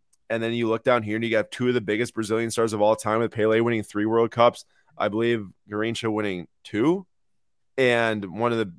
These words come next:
uh, he had, like, a ton of goals in one of his World Cups when Pele was hurt, I think. Um, it's just crazy to see the price difference there for sure.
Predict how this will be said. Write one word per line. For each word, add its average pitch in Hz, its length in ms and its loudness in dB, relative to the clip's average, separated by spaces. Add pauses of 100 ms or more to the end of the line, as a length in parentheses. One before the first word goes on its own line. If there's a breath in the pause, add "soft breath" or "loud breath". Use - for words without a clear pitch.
uh, 101 120 0
he 113 120 0
had, 123 80 4
like, 110 140 2
a 98 60 -8
ton - 220 -4
of 120 80 -2
goals 110 240 2
in 117 60 -4
one 117 100 2
of 120 60 0
his 107 80 -6
World 117 180 0
Cups 113 220 -4
when 95 100 -10
Pele 107 240 -2
was 90 140 -4
hurt, 110 180 0
I 131 80 2
think. 143 260 -6 (440 soft breath)
Um, 98 500 0
it's 107 120 -6
just 123 140 -4
crazy 117 360 -2
to 98 60 -4
see 104 140 -6
the 95 80 -4
price 92 280 -4
difference 85 340 -12
there 85 160 -6
for 85 120 -20
sure. 82 300 -12